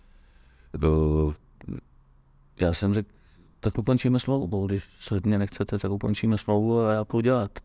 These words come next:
Já si nemám problém, já půjdu dělat na benzínku, já vím, že z toho fotbalu člověk toho tolik neuměl. Půjdu na benzínku a,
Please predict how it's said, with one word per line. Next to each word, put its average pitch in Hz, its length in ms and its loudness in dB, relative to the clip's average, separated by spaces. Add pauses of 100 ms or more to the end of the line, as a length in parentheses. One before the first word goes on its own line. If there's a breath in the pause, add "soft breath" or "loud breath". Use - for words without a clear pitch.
Já 110 100 0
si - 160 -8
nemám 110 160 -2
problém, 101 240 4
já 101 60 2
půjdu 104 140 -2
dělat 101 120 4
na 92 80 2
benzínku, 90 460 0
já 92 80 2 (260)
vím, 95 180 0
že 101 120 -2
z - 60 -12
toho 101 160 2
fotbalu 95 380 -2
člověk 95 300 -4
toho 101 160 -4
tolik 98 220 -4
neuměl. 98 440 0 (480 soft breath)
Půjdu 123 160 4
na 101 80 6
benzínku 101 680 2
a, 104 100 2